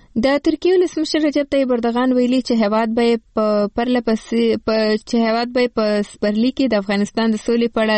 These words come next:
درې اړخیزه غونډه جوړوي. هلته د افغانستان د سولې عالي شورا وایي ترکیه په سیمه کې خپل پیاوړي دریځ او دغه شان پاکستان او روسیې سره خپلو ښو اړیکو ته په پام کولی شي چې د افغانستان د سولې، په بهیر کې مهم رول ولوبوي.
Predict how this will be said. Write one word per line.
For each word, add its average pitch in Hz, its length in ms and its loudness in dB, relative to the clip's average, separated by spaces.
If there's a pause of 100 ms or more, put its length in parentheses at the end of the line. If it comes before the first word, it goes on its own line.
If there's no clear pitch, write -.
(160)
درې 208 160 0 (180)
اړخیزه 208 480 -2
غونډه 190 400 0 (280)
جوړوي. 202 320 0 (400)
هلته 214 240 0
د 196 80 -2
افغانستان 202 580 0
د 214 60 0
سولې 220 400 0
عالي 202 240 0
شورا 220 340 0
وایي 220 180 2
ترکیه 214 340 -2
په 214 80 -2
سیمه 233 280 2
کې 226 120 -4
خپل 226 320 0
پیاوړي 214 640 2
دریځ 220 460 2
او 262 100 2
دغه 226 240 0
شان 226 240 0
پاکستان 220 520 0
او 226 60 4
روسیې 214 360 0
سره 233 300 0 (440)
خپلو 269 340 0
ښو 262 220 -2 (120)
اړیکو 240 260 0
ته - 100 -2
په 214 140 -2
پام 247 380 2
کولی 240 380 2
شي 214 260 -2
چې 208 180 -4
د 208 60 0
افغانستان 208 580 0
د 214 60 2
سولې، 220 800 0
په 196 80 -2
بهیر 202 300 2
کې 226 160 -2
مهم 208 340 2
رول 214 260 2
ولوبوي. 190 480 0